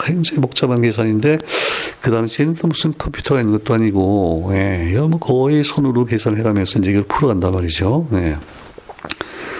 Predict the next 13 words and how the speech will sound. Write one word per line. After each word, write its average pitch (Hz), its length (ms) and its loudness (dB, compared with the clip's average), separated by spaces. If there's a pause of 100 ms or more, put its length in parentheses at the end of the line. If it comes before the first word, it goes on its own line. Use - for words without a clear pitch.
(180)
자, - 140 -4
그래서 107 280 0
엄청나게 135 480 0
어려운 131 280 2
일을 131 240 2
이제 131 340 2 (400)
이분이 139 240 2
그냥 131 320 2 (480)
뭐 131 220 2 (120)
아주 113 240 -2
끈질기게 156 480 0
하는 151 200 2
거예요. 107 400 0